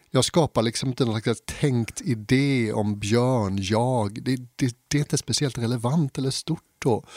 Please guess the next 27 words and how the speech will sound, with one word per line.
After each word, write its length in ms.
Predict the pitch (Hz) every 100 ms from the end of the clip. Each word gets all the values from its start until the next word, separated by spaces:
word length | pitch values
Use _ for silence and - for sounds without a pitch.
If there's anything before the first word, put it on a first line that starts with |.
| - - - -
Utan 340 | 143 - 139
det 80 | 143
är 40 |
liksom 320 | 151 143 - 143
mera 260 | 143 117
som 200 | - 120
en 80 | 123
känsla, 400 | - 135 120 -
en 140 | 127
process 440 | 127 160 - 131 135
som 340 | - - 143
pågår. 540 | 135 139 113 98 95 117 - - - _ -
Där 160 | 120
jag 140 | 120 123
av 120 | 127
ett 160 | 107
eller 140 | 127 120
annat 240 | 120 101
skäl 280 | - 113 98
lyckas 280 | 104 - 107
svara 320 | - 113 113
an 380 | - 131 139 139
väl 320 | 117 95 92
till 160 | - 104
vad 120 | 101
som 160 | 117
händer 640 | 107 131 113 107 123 147